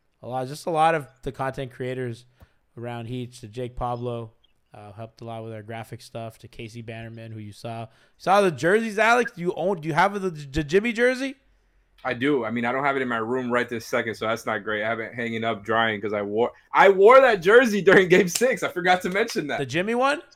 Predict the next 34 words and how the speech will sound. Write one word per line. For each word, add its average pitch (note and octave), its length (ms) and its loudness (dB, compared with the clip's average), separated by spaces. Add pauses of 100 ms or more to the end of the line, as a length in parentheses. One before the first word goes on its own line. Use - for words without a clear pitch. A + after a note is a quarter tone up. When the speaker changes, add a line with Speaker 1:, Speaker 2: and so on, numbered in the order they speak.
(680)
Speaker 2:
Yes, D3 380 -4
Speaker 1:
Just C#3 160 -10
Speaker 2:
that B2+ 120 -2
Speaker 1:
five C3 80 -6
Speaker 2:
magical F3 420 0
Speaker 1:
days. E3+ 240 0
Speaker 2:
game D3+ 60 -6
happened, D#3+ 400 0
and C#3 120 -6
that C#3+ 80 0
was D3 100 -6
the C#3 60 -8
first D3+ 260 -6
time D3 180 -2
I C#3 60 0
had C3 140 -2
worn C3+ 200 -4
the B2 80 -8
jersey A#2+ 320 -4
'cause A2+ 120 -6
I A2 80 -6
just A#2+ 160 -14
got B2 200 -2
it B2 60 -4
in A#2 80 -8
the A2+ 60 -10
mail A#2 240 -8
a G#2+ 40 -10
couple A2+ 200 -12
days A2+ 180 -8
Speaker 1:
Would C#3+ 100 -6
have C3 80 -8
Speaker 2:
before. C3 200 -4
Speaker 1:
sold C3 40 -10